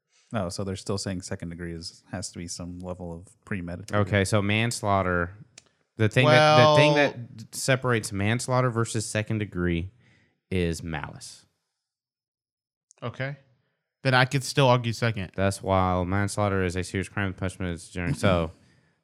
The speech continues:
Speaker 2: Manslaughter is different from second degree because of intent and malice.
Speaker 1: Which is very hard to prove. So,
Speaker 3: So, okay, so m-, this is why I would say maybe second,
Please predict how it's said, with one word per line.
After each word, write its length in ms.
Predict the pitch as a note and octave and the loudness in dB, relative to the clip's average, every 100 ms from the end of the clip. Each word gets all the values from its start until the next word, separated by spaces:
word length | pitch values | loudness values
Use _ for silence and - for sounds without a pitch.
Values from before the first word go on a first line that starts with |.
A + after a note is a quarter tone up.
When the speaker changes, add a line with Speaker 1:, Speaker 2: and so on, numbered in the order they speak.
| - | -4
Speaker 2:
Manslaughter 880 | G#2+ A#2 - G#2+ G2 G2 F#2+ F#2 F#2+ - _ _ _ _ _ _ _ _ - | 0 0 0 -2 0 2 0 -2 -6 -14 _ _ _ _ _ _ _ _ -18
is 100 | - | -12
different 340 | - - F2 | -12 -10 -14
from 140 | - F2+ | -12 -10
second 240 | F2+ E2+ | -8 -8
degree 260 | D#2+ D#2 D#2 | -8 -10 -12
because 400 | D#2 - E2 E2 | -12 -12 -12 -12
of 120 | D#2 | -14
intent 460 | - - - E2+ - - | -12 -16 -14 -14 -14 -14
and 200 | D#2 E2 | -14 -12
malice. 560 | F2+ - A#2 G3+ G3+ - _ _ _ - _ _ _ | -14 -14 -16 -18 -20 -20 _ _ _ -20 _ _ _
Speaker 1:
Which 280 | G2+ - G2 - _ - | -12 -12 -16 -20 _ -12
is 300 | F#2 F2 - | -12 -10 -12
very 280 | - F2 F2 | -10 -10 -10
hard 220 | - F2+ | -14 -16
to 80 | - | -18
prove. 380 | - E2+ F2+ - | -16 -12 -12 -12
So, 160 | - - | -10 -2
Speaker 3:
So, 300 | F3 E3 B2 | 2 4 4
okay, 260 | C#3 C3+ C3 | 4 2 0
so 200 | C3+ B2 | 0 -2
m-, 180 | A#2+ A#2+ | -2 -4
this 220 | C3+ C3 | -6 -4
is 100 | C#3+ | -2
why 220 | C3 B2+ | 2 4
I 120 | B2 A#2+ | 4 4
would 200 | A2+ - | 0 -2
say 140 | A2+ | -4
maybe 260 | A2 G#2+ G2 | -4 -6 -8
second, 520 | - A2+ G2+ - - | -6 -4 -4 -8 -16